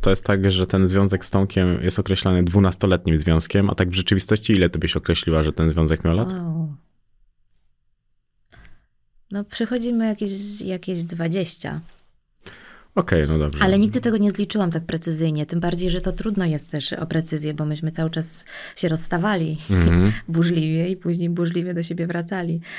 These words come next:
Speaker 2: Jak, y, odwalił coś, <laughs> mogę, mogę powiedzieć tak, że jego przeprosiny były,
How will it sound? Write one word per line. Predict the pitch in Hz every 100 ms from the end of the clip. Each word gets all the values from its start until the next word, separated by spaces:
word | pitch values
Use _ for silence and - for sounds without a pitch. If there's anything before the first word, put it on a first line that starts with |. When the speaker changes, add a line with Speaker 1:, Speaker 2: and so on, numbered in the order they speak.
| 214
Speaker 2:
Jak, | 165 165 165 180
y, | 170 165
odwalił | 180 170 175 175 170
coś, | 180 170 - 170 220 233
<laughs> | - - - - 196
mogę, | 196 196 190
mogę | 202 185 185
powiedzieć | 175 170
tak, | 165 165 - - - 190
że | 180 170 170 -
jego | 175 180 180
przeprosiny | 180 185 180 175 214 202 208
były, | 196 185 175 170 - -